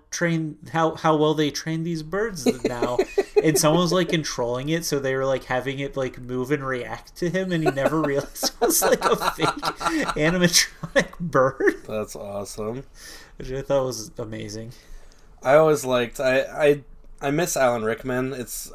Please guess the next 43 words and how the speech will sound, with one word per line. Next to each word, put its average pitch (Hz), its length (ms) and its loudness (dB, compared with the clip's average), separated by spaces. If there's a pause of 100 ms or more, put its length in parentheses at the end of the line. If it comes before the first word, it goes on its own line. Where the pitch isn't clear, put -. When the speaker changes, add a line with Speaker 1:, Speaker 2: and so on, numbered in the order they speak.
Speaker 2:
it's 117 180 -12
really 123 260 -2
a 110 60 -2
shame 110 300 -4
that 107 120 -6
he 113 80 -8
didn't 107 200 -4
get 104 140 -8
to - 80 -14
be 107 100 -6
a 107 60 -2
part 107 260 -6
of 107 80 -4
this. 110 300 -6 (560)
Um, 113 320 0
but 117 200 -2
I 120 280 4
always 123 360 0
liked 131 180 -2
the 120 100 -6
stories 117 400 -4
that 110 100 -6
he 113 80 -10
used 113 220 -8
to 113 60 -14
tell 113 260 0
on 110 160 0
late 110 200 -2
night 110 200 -6
television 110 520 -2
about 110 300 0
the 117 80 -10
behind 113 360 -4
the 110 60 -6
scenes 113 300 -8
stuff. 113 440 -2 (580)
About, 107 400 2
uh, 110 480 2
I 107 60 -2
think 117 200 -6
it 127 140 -4
was 110 200 -4
in 110 520 -4